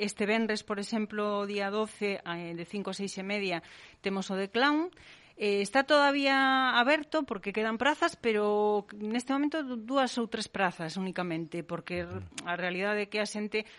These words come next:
Speaker 1: aínda que a, a inscripción é a in-, individu-, in-, independente en cada monográfico,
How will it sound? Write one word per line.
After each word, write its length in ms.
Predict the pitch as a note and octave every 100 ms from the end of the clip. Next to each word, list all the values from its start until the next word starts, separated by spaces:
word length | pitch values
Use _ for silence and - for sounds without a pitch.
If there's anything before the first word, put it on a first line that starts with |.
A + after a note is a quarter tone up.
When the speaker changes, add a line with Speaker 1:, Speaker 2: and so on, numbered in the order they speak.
| -
Speaker 1:
aínda 240 | F3 F3 E3+
que 240 | F3+ F3+
a, 80 | F3
a 160 | F3 E3
inscripción 560 | E3+ - - G3 G3+
é 80 | G3+
a 80 | G3
in-, 160 | G3
individu-, 640 | F#3 F#3 F#3 F#3 F#3 F3+ E3+
in-, 480 | E3+ E3+ E3 E3 F3
independente 640 | F3 E3+ F3+ A3 G#3+ F3+
en 40 | E3
cada 320 | F3+ F3+ F3
monográfico, 720 | F3+ F3+ F#3 G#3+ - A3 B3+